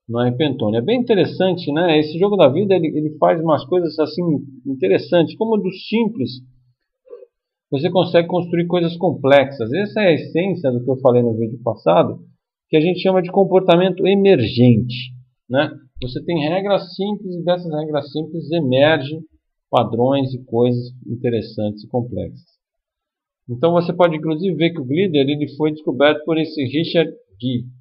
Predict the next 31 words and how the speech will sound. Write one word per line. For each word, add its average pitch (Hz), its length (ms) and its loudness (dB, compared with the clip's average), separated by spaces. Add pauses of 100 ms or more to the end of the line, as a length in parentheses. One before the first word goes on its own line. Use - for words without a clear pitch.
(400)
que - 80 -20
trabalhava 143 800 2 (960)
junto 107 220 -8
com 113 180 -6
Conway, 143 460 0
que - 220 -18
foi 101 140 -6
quem 101 200 -10
fez 98 200 -6
o 90 80 -14
Pentônio, 123 600 -2 (560)
o 101 120 -4
R. 110 120 -2
Pentônio, 139 580 -2 (380)
e 170 540 2
ele 220 160 2
que 196 180 2
observou 151 540 2
que 165 80 -4
na 165 120 2
geração 151 380 0
sessenta 175 420 -6
e 170 40 0
nove 147 500 2
se - 240 -16
formaram 127 360 -2
esses 123 240 -6
gliders 120 440 -4
que 127 100 -12
saíam 113 480 -2 (480)
andando, 110 460 2